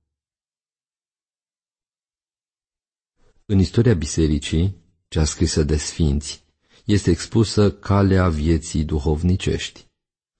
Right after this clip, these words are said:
În linii mari, ea se desfășoară în felul următor. Încercând să împlinim poruncile lui Dumnezeu, vedem cum patimile noastre ne omoară și cum ne împiedică să ținem poruncile.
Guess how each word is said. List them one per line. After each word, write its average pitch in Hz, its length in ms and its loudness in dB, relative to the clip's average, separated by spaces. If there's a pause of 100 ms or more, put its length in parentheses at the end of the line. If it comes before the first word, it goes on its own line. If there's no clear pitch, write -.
(180)
În 90 100 -2
linii 107 220 4
mari, 107 320 2 (320)
ea 123 140 4
se 117 120 0
desfășoară 98 580 0
în 90 80 4
felul 82 400 0
următor. 82 680 0 (680)
Încercând 98 560 2
să - 120 -2
împlinim 78 460 2
poruncile 80 540 0
lui 73 160 0
Dumnezeu, 73 680 0 (400)
vedem 110 300 4
cum 101 160 2
patimile 82 480 0
noastre 87 520 2
ne 85 140 4
omoară 82 640 2 (440)
și - 160 -10
cum 104 160 4
ne 107 120 8
împiedică 92 800 2
să 82 180 -2
ținem 85 420 2
poruncile. 87 800 -2